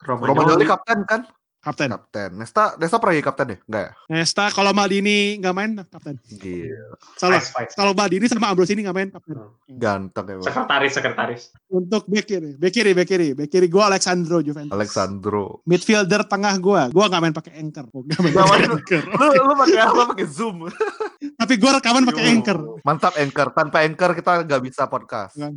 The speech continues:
Speaker 2: Respect.
Speaker 3: Gratis lagi anchor ya. Makanya yang mau podcast,
Speaker 2: Iya.
Speaker 3: download anchor ya. Oke, midfielder tengah gue, gue akan pakai Michael Ballack.
Speaker 2: Ballack, bro. Ganteng banget.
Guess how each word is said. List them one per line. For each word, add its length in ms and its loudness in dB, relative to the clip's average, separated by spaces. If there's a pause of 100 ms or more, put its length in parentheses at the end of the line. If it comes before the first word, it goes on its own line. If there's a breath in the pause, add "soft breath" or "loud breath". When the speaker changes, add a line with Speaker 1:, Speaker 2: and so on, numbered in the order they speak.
(140)
Speaker 2:
Respect. 520 -10
Speaker 3:
Gratis 400 0
lagi 200 -2
anchor 360 -10
ya. 120 -16
Makanya 400 -6
yang 140 -4
mau 140 -6
podcast, 360 -6
Speaker 2:
Iya. 220 0
Speaker 3:
download 220 2
anchor 280 -10
ya. 120 -20 (160)
Oke, 360 0
midfielder 420 2
tengah 260 2
gue, 200 4
gue 160 2
akan 140 0
pakai 180 -2
Michael 260 -4
Ballack. 180 -8
Speaker 2:
Ballack, 600 2
bro. 360 0 (480)
Ganteng 420 -6
banget. 520 -6